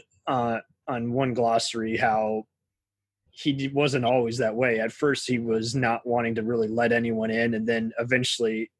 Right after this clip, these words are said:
I think he pretty much, all at L A Law, those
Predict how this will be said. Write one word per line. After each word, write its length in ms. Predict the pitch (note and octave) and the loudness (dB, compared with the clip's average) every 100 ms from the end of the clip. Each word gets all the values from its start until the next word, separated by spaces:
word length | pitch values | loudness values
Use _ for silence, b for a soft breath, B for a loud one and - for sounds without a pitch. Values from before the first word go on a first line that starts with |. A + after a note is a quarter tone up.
| - | -4
I 60 | C3+ | 0
think 200 | E3+ D#3+ | 2 2
he 160 | E3 | 0
pretty 240 | C3 D#3+ D3 | 2 2 2
much, 440 | C3+ A#2 - - _ _ _ _ _ _ _ _ _ _ _ _ _ _ _ - | 2 0 -4 -6 _ _ _ _ _ _ _ _ _ _ _ _ _ _ _ -2
all 220 | D3 E3 | 2 4
at 160 | D3+ B2+ | 4 2
L 160 | C3 B2 | 2 2
A 80 | A2+ | 2
Law, 260 | G#2+ A2 | 2 2
those 320 | A2+ A#2 A2 | 2 -2 -4